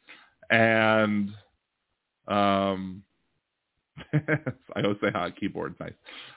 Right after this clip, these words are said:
Um, and so, uh, what was it? So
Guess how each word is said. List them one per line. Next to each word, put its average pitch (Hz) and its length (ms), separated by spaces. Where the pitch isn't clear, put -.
Um, 123 760
and 113 200
so, 113 440
uh, 98 300
what 101 140
was 98 120
it? - 40
So 107 420